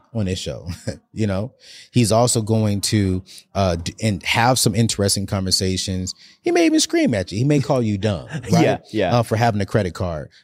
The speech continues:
Speaker 1: But it's like, that's his character. That's his flair. Um,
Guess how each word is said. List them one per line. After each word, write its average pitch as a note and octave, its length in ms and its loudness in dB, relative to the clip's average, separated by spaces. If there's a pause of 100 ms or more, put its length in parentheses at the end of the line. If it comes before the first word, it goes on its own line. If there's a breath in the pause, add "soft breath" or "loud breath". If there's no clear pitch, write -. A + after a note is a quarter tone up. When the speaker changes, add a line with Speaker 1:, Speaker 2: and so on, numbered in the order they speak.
Speaker 1:
But C#3 80 4
it's C#3 140 2
like, A2 240 0
that's B2+ 260 2
his F3+ 240 2
character. G2+ 800 -2 (280 soft breath)
That's G#2 260 2
his D3+ 200 2
flair. G#2 680 0 (260 soft breath)
Um, G#2 320 2